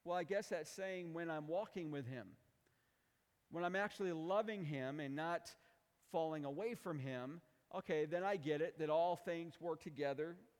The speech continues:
for good, but that's not what he's saying. "Those who love God" does not mean that at this moment I am walking with him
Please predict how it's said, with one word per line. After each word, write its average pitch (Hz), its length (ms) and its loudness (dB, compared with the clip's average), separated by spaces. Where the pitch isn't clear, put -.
for 185 120 -2
good, 143 420 0
but 143 60 -6
that's 160 220 0
not 160 220 0
what 151 100 -2
he's 143 140 -4
saying. 185 360 -14
"Those 233 420 6
who 247 100 -2
love 214 300 2
God" 233 380 6
does 214 240 2
not 226 260 0
mean 240 400 -2
that 208 240 4
at 240 300 4
this 226 260 4
moment 220 640 0
I 196 120 2
am 196 220 -2
walking 254 480 0
with 180 160 0
him 160 440 -2